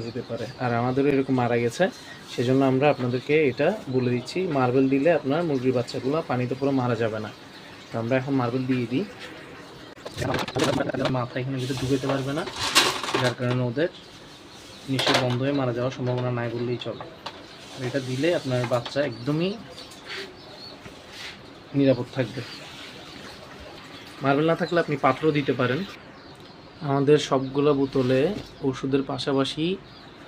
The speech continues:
মার্বেল দেওয়া শেষ। এখন আমরা মুরগির ওখানে নিয়ে যাব এবং সবগুলো বোতল একসাথে একই সময়ে দিব। এর আগে আমাদের পেপার পরিবর্তন করতে হবে এবং প্রত্যেকটা বোতলের নিচে কার্টন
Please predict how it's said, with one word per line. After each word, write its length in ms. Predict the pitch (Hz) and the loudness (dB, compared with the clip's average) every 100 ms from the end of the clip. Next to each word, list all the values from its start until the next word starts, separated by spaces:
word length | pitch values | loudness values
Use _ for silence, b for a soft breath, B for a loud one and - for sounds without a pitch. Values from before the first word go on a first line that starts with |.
| - - - - - - 143 | -18 -18 -20 -20 -20 -4 4
মার্বেল 320 | 131 127 135 135 | 6 8 8 8
দেওয়া 200 | 135 139 - | 8 6 4
শেষ। 200 | 143 160 - - | 2 2 -2 -4
এখন 160 | 131 143 139 | -4 0 2
আমরা 200 | 139 147 170 156 | 4 6 6 6
মুরগির 320 | 139 127 131 131 | 2 4 4 4
ওখানে 220 | 143 143 139 | 2 2 4
নিয়ে 140 | 131 127 | 4 4
যাব 140 | 120 147 196 - B B - 135 | 4 2 0 -6 B B -10 -2
এবং 180 | 131 139 185 - - | 2 4 4 0 0
সবগুলো 400 | 139 139 147 160 156 | 2 2 4 4 4
বোতল 220 | 156 185 - 156 | 2 2 4 0
একসাথে 440 | - - 170 - 185 - 139 | 2 -2 -2 2 2 4 2
একই 160 | 143 - | 2 0
সময়ে 260 | 156 151 147 | 2 4 4
দিব। 120 | 131 143 175 139 | 4 4 4 6
এর 100 | 139 147 | 8 6
আগে 120 | 143 143 | 4 0
আমাদের 220 | 139 156 147 | 2 2 2
পেপার 240 | 131 143 143 | 2 4 2
পরিবর্তন 380 | 147 143 151 143 | 4 2 0 -4
করতে 240 | 139 - 151 | -4 2 4
হবে 220 | 147 139 185 - B B B B - | 4 6 4 2 B B B B -2
এবং 140 | 135 165 - | 2 2 4
প্রত্যেকটা 640 | 147 - 160 147 - 160 165 147 | 0 0 -4 -4 0 4 6 4
বোতলের 300 | 139 139 131 131 | 4 6 6 6
নিচে 160 | 127 - | 2 4
কার্টন 240 | 131 135 | 6 6